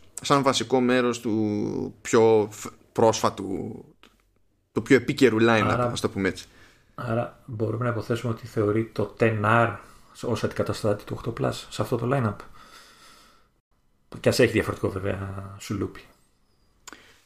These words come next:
Speaker 1: Ε, κατά μία έννοια, ναι. Κοίτα, ε, ε, βλέπω ότι η,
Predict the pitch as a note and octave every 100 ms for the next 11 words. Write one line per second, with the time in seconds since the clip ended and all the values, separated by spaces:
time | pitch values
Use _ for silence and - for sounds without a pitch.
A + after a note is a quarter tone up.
0 | _ - G#3+ G#3+ A3 A3 A3 G#3+ G#3+ G3
1 | F#3+ F#3 G3+ A3 G3 F#3 G#3 G#3+ G#3 F#3+
2 | F#3+ F#3+ C#3+ F3+ B2+ E2+ - - - A2+
3 | C3 C#3+ D#3+ D3 C3+ A#2+ A2 - G#2 A2
4 | G#2 G2+ F2+